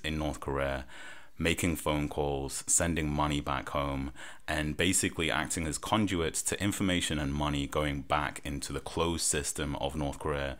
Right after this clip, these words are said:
which is helping people at a grassroots level. It's accelerating positive trends inside the country, including marketization, including the opening up of the information environment. And so basically we see North, you know, these North Korean people who are leaving the system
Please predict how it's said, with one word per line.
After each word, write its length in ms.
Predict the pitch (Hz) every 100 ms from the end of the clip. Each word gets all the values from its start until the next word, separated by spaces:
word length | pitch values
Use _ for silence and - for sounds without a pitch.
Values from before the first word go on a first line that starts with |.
| - -
which 180 | 80 -
is 120 | 80
helping 340 | 92 85 90 82
people 440 | 87 - 87 85
at 120 | 76 62
a 40 |
grassroots 880 | - 85 82 - - 80 80 76 -
level. 440 | 80 78 80 80 - - -
It's 180 | 76 -
accelerating 800 | 73 - 80 80 80 80 78 69
positive 420 | 85 78 - 73
trends 400 | - 78 78 -
inside 400 | 78 73 78 73
the 80 | -
country, 500 | - 73 - 76 71
including 520 | 73 - 76 73 73
marketization, 920 | 69 71 - 73 69 71 - 71 71 - - -
including 400 | 71 - 78 73
the 140 | 71
opening 360 | 80 76 76 71
up 220 | 73 71 -
of 100 | 71
the 80 | 71
information 480 | 71 71 71 -
environment. 540 | 71 67 69 71 69 73 - -
And 160 | - 78
so 220 | 87 80
basically 320 | 80 82 82
we 80 | 80
see 160 | 78 78
North, 340 | 76 76 - -
you 80 | 82
know, 220 | 73 69 -
these 160 | 82
North 180 | 92 92
Korean 160 | 95 87
people 320 | 95 - 90
who 120 | 90
are 60 | 78
leaving 360 | 73 85 87 95
the 80 |
system 500 | 95 104 - 113 113